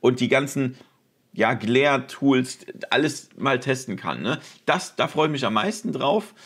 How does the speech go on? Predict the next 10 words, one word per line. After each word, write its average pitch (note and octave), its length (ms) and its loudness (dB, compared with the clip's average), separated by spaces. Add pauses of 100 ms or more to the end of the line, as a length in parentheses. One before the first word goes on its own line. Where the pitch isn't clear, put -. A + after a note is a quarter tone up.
(300)
Und B2+ 400 0
dann C3+ 140 2
mache C3+ 160 2
ich C3 100 -4
nämlich B2+ 240 0
nochmal A#2 280 2
einen A2 60 -6
Display- B2+ 380 2
und A2 220 4
Linsentest C3 880 0